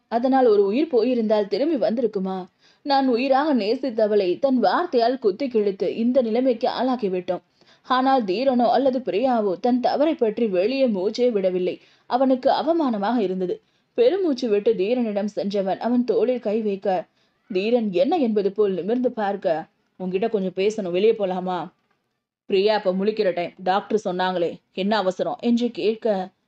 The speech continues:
"சாரு பாத்துக்கோ, அவன்கிட்ட கொஞ்சம் பேசணும்" என்று கூப்பிட, சரி என்று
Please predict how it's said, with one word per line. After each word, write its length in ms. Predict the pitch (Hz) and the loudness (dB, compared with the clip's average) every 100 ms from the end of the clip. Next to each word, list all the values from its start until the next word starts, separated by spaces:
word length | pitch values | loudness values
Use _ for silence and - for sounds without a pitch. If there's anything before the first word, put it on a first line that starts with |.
| _ - | _ -12
"சாரு 320 | 180 180 233 220 | -4 0 0 0
பாத்துக்கோ, 340 | 190 185 185 | -2 -2 -2
அவன்கிட்ட 280 | 165 180 196 | -2 0 -2
கொஞ்சம் 280 | 196 185 175 | -2 -4 -2
பேசணும்" 480 | 196 220 196 175 - | 0 0 -2 -8 -4
என்று 280 | 240 233 220 | 0 2 0
கூப்பிட, 380 | 214 190 190 185 180 160 - _ _ | -2 -4 -2 -2 -2 -4 -16 _ _
சரி 340 | - 214 330 381 | -2 0 2 2
என்று 260 | 247 240 | 0 0